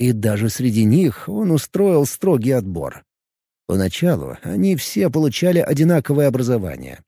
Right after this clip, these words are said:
к слову, великолепное. Они изучали науки, языки,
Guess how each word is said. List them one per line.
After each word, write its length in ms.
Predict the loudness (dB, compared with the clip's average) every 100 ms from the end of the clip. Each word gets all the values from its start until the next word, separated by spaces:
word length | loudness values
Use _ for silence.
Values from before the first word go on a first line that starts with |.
| _
к 60 | -14
слову, 500 | -6 -2 0 2 0
великолепное. 920 | 2 0 -2 -6 -6 -12 -16 -16 -20 _ _ _
Они 480 | -4 0 2 2 2
изучали 480 | 2 0 0 2 4
науки, 720 | 4 4 4 2 -2 -14 -16 _ -4
языки, 840 | 0 2 2 0 0 2 0 -4